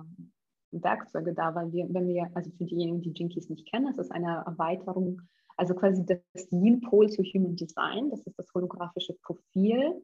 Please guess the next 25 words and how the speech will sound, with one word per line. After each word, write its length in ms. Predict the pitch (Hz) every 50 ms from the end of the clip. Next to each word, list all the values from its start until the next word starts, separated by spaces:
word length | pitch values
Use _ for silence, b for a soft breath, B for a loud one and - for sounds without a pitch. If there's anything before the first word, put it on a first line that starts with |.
| b b b b b b b
was 140 | - 185 185
sozusagen 460 | 185 180 - 180 175 180 175 180 180
deine 500 | 180 175 170 170 175 180 170 175 175 170 175 175
jetzige 420 | 160 170 170 175 - - 180 175 180
Reinkarnation 840 | 175 175 170 170 170 - 170 160 160 160 - _ - 165 165 170 165
ein 40 |
bisschen 260 | 165 165 - - 160 156
erklärt 400 | 156 - - 165 160 165 165 -
mit 160 | 170 165 - _ _ _ _ _ _ _ _ _ _ _
der 60 | - 160
Schattenfrequenz, 1080 | - - 202 233 233 - - 262 254 254 254 254 247 - - - 196 196 190 196 196
mit 140 | 180 165 -
der 100 | 165 160
Gabe 460 | - 160 160 170 170 165 185 180 180
und 260 | 180 175 170 170 -
auch 120 | 160 160 -
mit 160 | 170 160 -
dem 140 | 156 151 151
C 280 | - - - 180 175
D. 300 | 170 175 139 - - - - _ _ _ B B B B B B
Und 300 | B 190 202 196 185 -
Akasha 380 | - 190 - 208 202 - - 180
Soul 580 | 180 - - - 196 202 208 214 226 220 208 208
ist 140 | 180 180 -
halt 180 | 190 175 175